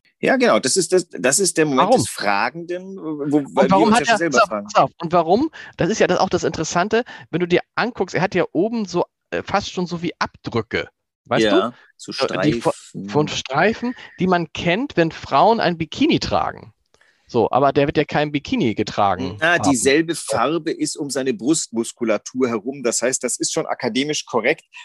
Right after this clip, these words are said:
Speaker 1: Äh, da ist das Schlüsselbein. Und unter dem Schlüsselbein ziehen sich, äh, alle Ärzte jetzt weghören, ziehen sich
Speaker 2: Ja.
Speaker 1: irgendwelche Muskelstränge, die
Speaker 2: <laughs>
Speaker 1: a-, an die Oberfläche kommen. Also wenn ich mal kurz bei mir gucke, also die Brustmuskeln existieren bei mir nun wirklich nicht mehr,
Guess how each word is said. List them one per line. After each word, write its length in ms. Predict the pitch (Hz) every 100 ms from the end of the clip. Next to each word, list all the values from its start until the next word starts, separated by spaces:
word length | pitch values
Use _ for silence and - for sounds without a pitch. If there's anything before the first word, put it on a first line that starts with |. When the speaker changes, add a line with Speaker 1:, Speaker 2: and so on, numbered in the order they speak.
| - -
Speaker 1:
Äh, 100 | 117
da 100 | 123
ist 160 | 151
das 120 | 156
Schlüsselbein. 640 | - 208 175 127 104 107 104
Und 80 | 110
unter 160 | 156
dem 60 | 170
Schlüsselbein 500 | - 165 165 165 -
ziehen 360 | - 147 165 160
sich, 260 | 160 160
äh, 180 | 113 123
alle 180 | - 117
Ärzte 400 | 92 113 - -
jetzt 180 | 113 -
weghören, 460 | 127 - 160 143 131
ziehen 200 | - 135
sich 160 | 135
Speaker 2:
Ja. 60 | -
Speaker 1:
irgendwelche 640 | 151 175 131 123 - 143
Muskelstränge, 800 | 120 151 - 156 - - 135 139
die 240 | - 254 -
Speaker 2:
<laughs> 20 |
Speaker 1:
a-, 300 | 98 107 120
an 100 | 127
die 120 | 131
Oberfläche 580 | 170 165 - 113 110 120
kommen. 340 | - 123 151
Also 200 | - 107
wenn 100 | 110
ich 140 | - 131
mal 80 |
kurz 240 | 123 135 -
bei 100 | 113
mir 160 | 127
gucke, 180 | 143 143
also 140 | 98 107
die 60 |
Brustmuskeln 800 | 113 165 - - - 139 - 127
existieren 400 | 107 - 104 -
bei 100 | 110
mir 140 | 107 104
nun 220 | 98 98
wirklich 220 | 139 127
nicht 160 | 131 139
mehr, 160 | 147